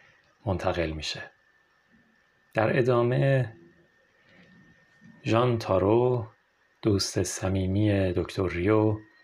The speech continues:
سفرهٔ دل باز می‌کنه و علت حضور خودش رو در اون شهر و تلاش و تکاپویی رو که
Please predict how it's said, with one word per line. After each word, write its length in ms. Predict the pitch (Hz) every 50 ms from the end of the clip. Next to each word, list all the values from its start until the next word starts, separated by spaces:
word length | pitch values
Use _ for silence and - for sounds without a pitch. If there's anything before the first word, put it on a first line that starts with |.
| _ _ _ -
سفرهٔ 360 | - - 143 131 - 135 120
دل 300 | 113 101 110 107 117 120
باز 360 | 107 104 92 90 87 - - 95
می‌کنه 600 | 85 80 - - 95 90 90 87 87 85 - - _ _ _ _ - _ _ _ _ _ - 120 107 98
و 320 | 95 92 90 90 87 - - - - - - - -
علت 580 | - 120 117 113 110 117 123 120 - - - 120 110 110 110 107 107 107 - - - - _ _ _ _ _ _ - - - - -
حضور 400 | - - 120 110 104 127 131 127
خودش 360 | 127 135 - 110 101 92 - -
رو 120 | - 101
در 180 | 92 90 87 90
اون 120 | 98 101
شهر 480 | 95 - - 92 92 92 90 87 - - - - _ _ - - _ _ _ _ _ - - 90 87 82 90
و 400 | 90 85 85 85 85 85 82 80 76 - _ _ _ _ _ _ _ _ _ _ _ _ _ _ _ _ _
تلاش 540 | - - 117 107 113 117 117 117 113 - -
و 60 | 104
تکاپویی 600 | 98 - 110 98 - - 104 98 - - 131 120 117
رو 120 | 113 92
که 360 | 85 - - 92 90 85 -